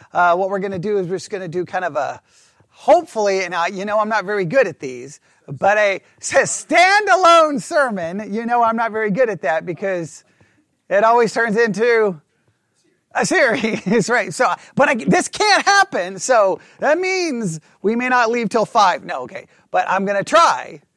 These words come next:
to just handle one passage. The only problem is to do it that way, you realize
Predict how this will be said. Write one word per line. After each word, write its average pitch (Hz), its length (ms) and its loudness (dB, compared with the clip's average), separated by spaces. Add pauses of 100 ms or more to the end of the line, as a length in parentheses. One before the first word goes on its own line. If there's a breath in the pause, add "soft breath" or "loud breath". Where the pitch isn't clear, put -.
to 175 140 -6
just 156 220 -6
handle 175 340 -4
one 214 280 0
passage. 151 560 -4 (220 soft breath)
The 190 80 -4
only 247 160 -2
problem 220 340 0
is 196 120 -6
to - 80 -10
do 285 180 -6
it 285 120 -8
that 180 200 0
way, 170 300 -4 (240 soft breath)
you 190 120 -2
realize 180 840 0